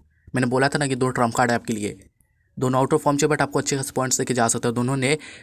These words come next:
शायद, अ, ली थ्यू ने दिए थे, अ, एक, एक सौ दस पॉइंट्स और मेगन स्कॉट ने दिए थे एक सौ आठ पॉइंट्स।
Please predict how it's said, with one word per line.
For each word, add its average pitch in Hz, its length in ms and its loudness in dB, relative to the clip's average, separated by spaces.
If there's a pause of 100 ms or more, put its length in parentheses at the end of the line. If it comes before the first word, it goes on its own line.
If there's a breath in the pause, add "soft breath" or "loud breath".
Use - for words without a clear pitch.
शायद, 127 180 2
अ, 123 380 2
ली 123 300 0
थ्यू 139 180 0
ने 131 120 -2
दिए 131 160 0
थे, 139 200 4
अ, 156 40 2 (380 loud breath)
एक, 120 400 0 (200)
एक 123 100 -4
सौ - 120 -2
दस 131 180 -2
पॉइंट्स 147 300 0
और 127 260 2
मेगन 127 220 -2
स्कॉट 135 260 -2
ने 131 100 -2
दिए 127 200 0
थे 139 160 2 (260)
एक 123 100 -2
सौ - 80 -2
आठ 117 200 4
पॉइंट्स। 110 440 2